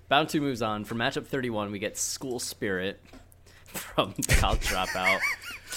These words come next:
versus Gone from Late Registration.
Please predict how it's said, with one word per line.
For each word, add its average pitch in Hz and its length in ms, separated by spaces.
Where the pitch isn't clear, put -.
versus 110 440
Gone 107 420
from 104 140
Late 98 200
Registration. 90 840